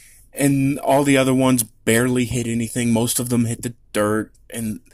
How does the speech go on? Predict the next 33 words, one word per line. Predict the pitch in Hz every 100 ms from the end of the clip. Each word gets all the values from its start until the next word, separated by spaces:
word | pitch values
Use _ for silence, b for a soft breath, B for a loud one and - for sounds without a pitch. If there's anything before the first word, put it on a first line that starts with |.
| B B B
what | 120 143 151 -
few | - - 135 139
did | 120 123 143
hit | 120 120 143 - -
the | 123
bases | 135 139 135 151 143 127
did | - 107 101
very, | 98 104 110 113 110
very | 95 95 101 110 110
little | 107 107 110
damage. | 107 98 101 101 101 101 - B B B B B
It, | -
it, | 156 - 139 - -
it | 131
was | 131 135 117 - -
just | 120 139 127
a |
propaganda. | - - 123 117 107 98 82 - - _ B B B B B B
And | 135
you | 131
know | 165 196
it |
was | 156 123
propaganda | 127 117 95 95 98 104
because | 117 131 120 110 -
as | 147 165 165 131
the | 139 135
attack | 113 - 120 117 110
was | 104
happening, | - 120 113 92 85 92 95 _ B B B B B B _ _ _ _
Iran | - 139 151 151
State | 131 - 143 120
Television | - 214 175 113 113 107 104 101